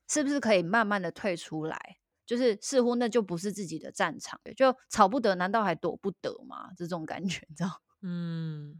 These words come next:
Speaker 2: 其实我觉得就像，就像小 C 讲的，就是比如说，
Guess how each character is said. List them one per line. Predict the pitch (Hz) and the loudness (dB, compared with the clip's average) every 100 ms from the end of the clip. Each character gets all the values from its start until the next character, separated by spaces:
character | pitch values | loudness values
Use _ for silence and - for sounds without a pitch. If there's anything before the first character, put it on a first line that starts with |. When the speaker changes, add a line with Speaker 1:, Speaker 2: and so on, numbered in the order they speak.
| - | -16
Speaker 2:
其 | 185 | -10
实 | 196 | -4
我 | 214 160 | -2 -2
觉 | 160 | -2
得 | 160 160 | 0 -2
就 | 160 202 | -4 -4
像， | 202 196 175 165 160 - - | 0 0 0 0 -4 -6 -6
就 | 185 | 0
像 | 190 | 0
小 | 165 143 | 2 -2
C | 131 151 | -4 -4
讲 | 143 135 - | -4 -6 -8
的， | - 160 | -10 -8
就 | 175 | -6
是 | 170 165 160 156 - - | -2 -2 -4 -8 -14 -2
比 | 175 | 0
如 | |
说， | 165 | 0